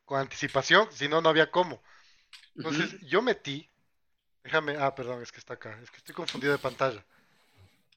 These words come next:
Speaker 2: Ahí
Speaker 1: Tengo
Speaker 2: está.
Speaker 1: metidos todos sus actores que son de, pa-, o sea,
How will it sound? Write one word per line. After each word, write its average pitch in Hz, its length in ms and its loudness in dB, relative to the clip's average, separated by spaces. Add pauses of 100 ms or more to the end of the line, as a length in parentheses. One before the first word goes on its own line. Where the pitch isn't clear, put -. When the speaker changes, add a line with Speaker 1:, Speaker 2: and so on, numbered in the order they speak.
(880)
Speaker 2:
Ahí 147 160 2
Speaker 1:
Tengo 208 120 2
Speaker 2:
está. 196 100 4
Speaker 1:
metidos 202 280 -2
todos 240 300 6
sus 208 140 0
actores 202 460 6
que - 100 -6
son 185 300 0
de, 175 180 0
pa-, - 240 -10
o 147 60 -2
sea, 135 280 4